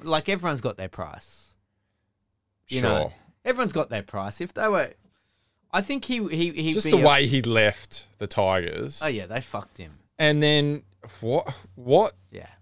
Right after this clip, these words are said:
Speaker 2: what, what, what is there? Like, what, what would draw you back there? It's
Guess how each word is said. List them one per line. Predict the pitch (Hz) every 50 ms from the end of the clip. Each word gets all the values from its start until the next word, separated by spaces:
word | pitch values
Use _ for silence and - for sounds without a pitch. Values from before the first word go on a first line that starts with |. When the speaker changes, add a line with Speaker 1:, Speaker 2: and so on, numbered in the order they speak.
| _ _ _ _ _
Speaker 2:
what, | - 135 175 - -
what, | 160 156 147 156 196 - -
what | 139 135 160 226
is | 254 233 131 104
there? | 107 107 135 202 214 147 92 82 85
Like, | 87 95 98 101 - -
what, | 123 139 139 - -
what | - 123 147 -
would | 156 139
draw | 110 110 120 127 127
you | 123 110 90
back | 107 110 135 - -
there? | - 90 85 71 71 -
It's | - 110 - -